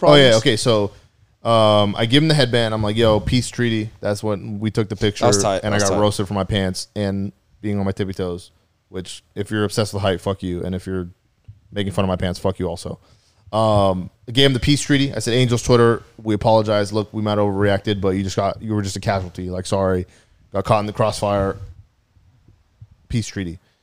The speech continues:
Speaker 1: Gave it to him, and he's like, "What's up, man? You going to Derby, whatever?" And I'm like, "Yeah." He's like, "You going to the, uh, the viewing part?" They had a viewing party in Denver last night during the All-Star game.
Speaker 2: Damn.
Speaker 1: And I was like, "No, bro." I was like, "I'm just here Monday. I gotta go back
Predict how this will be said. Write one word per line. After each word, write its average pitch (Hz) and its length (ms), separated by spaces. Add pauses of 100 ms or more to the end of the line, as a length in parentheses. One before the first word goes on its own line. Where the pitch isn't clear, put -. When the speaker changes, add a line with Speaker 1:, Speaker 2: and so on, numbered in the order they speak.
(140)
Speaker 1:
Gave 131 220
it 127 80
to 147 100
him, 131 280 (100)
and 117 140
he's 110 140
like, 104 120
"What's 147 140
up, 170 120
man? 151 120
You 151 80
going 156 120
to 127 60
Derby, 143 320
whatever?" 131 400
And 117 100
I'm 98 60
like, 98 140
"Yeah." 147 160
He's 104 160
like, 92 100
"You 113 80
going 123 280
to 113 100
the, 101 300 (540)
uh, 90 320 (560)
the 98 120
viewing 147 340
part?" 110 240
They 110 80
had 107 80
a 98 60
viewing 117 260
party 101 380
in 92 240
Denver 110 400
last 139 200
night 160 200 (640)
during 110 240
the 104 80
All-Star 117 280
game. 156 220
Speaker 2:
Damn. - 120
Speaker 1:
And 110 60
I 107 80
was 110 120
like, 104 200
"No, 113 400
bro." 98 240
I 95 60
was 98 100
like, 98 120
"I'm 104 120
just 104 160
here 107 600
Monday. 120 580
I 101 80
gotta 101 140
go 98 100
back 98 280